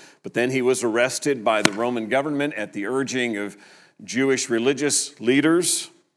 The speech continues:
who falsely accused Jesus of trying to undermine the Roman Empire. After Jesus was tried with barely a hearing, he was crucified. The story was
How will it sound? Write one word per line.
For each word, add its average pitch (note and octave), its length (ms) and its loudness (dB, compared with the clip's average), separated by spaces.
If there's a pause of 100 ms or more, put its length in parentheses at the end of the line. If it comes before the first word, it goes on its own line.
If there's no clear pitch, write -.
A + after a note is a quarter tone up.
(200)
who G#2 100 -6
falsely A#2+ 560 2
accused C3+ 500 -2
Jesus A2+ 480 -4
of F#2+ 80 -10
trying A2 380 -4
to G#2+ 180 -8
undermine G2+ 580 -2 (280)
the G2 80 -12
Roman G2 280 -2
Empire. D2+ 480 -8 (1300)
After D#3+ 400 4
Jesus C#3+ 580 0
was B2+ 240 -6
tried F#3 400 2
with B2+ 260 0
barely C#3+ 640 2
a A2 40 0
hearing, F3 500 4
he C3 160 0
was A2+ 180 0
crucified. E3 960 2 (920)
The - 100 -6
story F#3 460 6
was D3 440 2